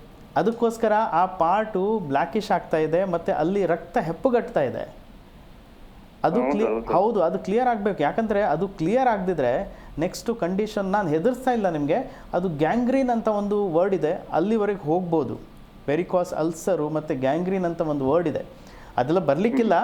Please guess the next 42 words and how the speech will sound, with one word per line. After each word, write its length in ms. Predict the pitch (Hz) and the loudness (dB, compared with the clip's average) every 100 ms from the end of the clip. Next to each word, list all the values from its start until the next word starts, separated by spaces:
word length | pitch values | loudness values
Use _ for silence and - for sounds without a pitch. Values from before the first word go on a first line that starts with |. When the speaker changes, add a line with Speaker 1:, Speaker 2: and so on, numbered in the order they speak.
| 165 | 2
Speaker 1:
ಆದ್ರೆ 220 | 156 175 | 0 0
ಅಷ್ಟು 220 | 165 - | 0 0
ನೆಗ್ಲಿಜೆನ್ಸಿ 600 | 233 202 190 226 226 226 247 | 0 2 0 0 0 0 -2
ಮಾಡ್ಕೊಳ್ಳೋದು 640 | 165 160 180 - 220 233 | 2 4 4 2 2 2
ಒಳ್ಳೇದಲ್ಲ. 580 | 208 185 220 180 131 - - - - - 131 | 2 2 2 2 2 0 -10 -20 -20 -10 -6
ಓಕೆ, 420 | 165 190 - - - | -2 -4 -6 -8 -4
so 60 | |
ಒಂದು 180 | 160 180 | -2 0
just 280 | 170 220 165 | -2 0 0
ಅವೇರ್‌ನೆಸ್ಸಿಗೆ 640 | 156 220 262 233 247 214 | 4 4 2 0 0 0
ಹೇಳಿದೆ 240 | 190 190 | 2 2
ನಾನು, 220 | 185 156 160 | 0 2 0
ಈ 100 | 165 | 0
ಥರ 180 | 190 | -2
ಕಂಡೀಷನ್ 460 | 180 156 175 190 170 | -2 -2 -2 -2 -2
ಎಲ್ಲ 140 | 151 | 0
ಬರ್ಬೋದು. 580 | 156 127 123 151 143 127 - - - - | 0 -2 0 0 0 -2 -4 -12 -10 -2
So 60 | |
ಅಲ್ಲಿವರೆಗೆ 440 | 127 156 180 175 - | 0 2 2 0 0
ಕಾಯ್ಬೇಡಿ, 680 | 120 135 196 190 165 170 - - - 143 | 0 2 2 0 0 -2 -10 -20 -8 -4
ಒಂದ್ಸಲ 260 | 147 175 | -2 -2
ಕನ್ಸಲ್ಟ್ 600 | 160 123 165 - 214 208 | 0 -2 -2 0 0 0
ಆಗಿ, 420 | 160 170 160 170 - - 131 | 0 0 -4 -4 -6 -8 -4
ಮತ್ತೆ 260 | 147 190 | -2 0
ನಿಮ್ಮ 180 | 180 175 | 0 2
ರಿಪೋರ್ಟ್ಸ್ 480 | 143 143 214 240 240 | 2 2 2 2 0
ಏನ್ 120 | 196 | 0
ಮಾಡ್ಕೊಂಡಿದ್ದಿದ್ರೆ 720 | 170 170 170 190 170 151 143 | 2 0 0 -2 0 0 0
ರೀ-, 320 | 127 143 143 151 | 0 -2 -4 -2
ರೀಸೆಂಟ್ 440 | 175 196 226 180 | 0 2 0 2
ಆಗಿ 280 | 120 - - - - - - - - - | 0 -2 -12 -18 -20 -20 -20 -20 -20 -6
ಅದನ್ನ 220 | 151 180 | -2 0
Speaker 2:
ಹ್ಞೂ 80 | 165 | 0
Speaker 1:
ಒಂದ್ಸಲ 200 | 151 170 | 0 0
Speaker 2:
ಸರ್, 100 | 139 | 0
Speaker 1:
ತಗೊಂಡ್ 240 | 147 131 151 | 2 2 2
ಬನ್ನಿ. 140 | 156 | 2
Speaker 2:
ಬೆಂಗಳೂರಲ್ಲಿ 300 | 143 143 139 | 0 -2 -4
ಜಿಂದಾಲ್ 240 | 131 147 | -2 0
Speaker 1:
ಹಾ. 60 | 143 | 2
Speaker 2:
ಮಾಡ್ತಿದ್ದೆ 440 | 117 117 - 117 | 0 -2 -2 -2
ಸರ್. 120 | 113 | -2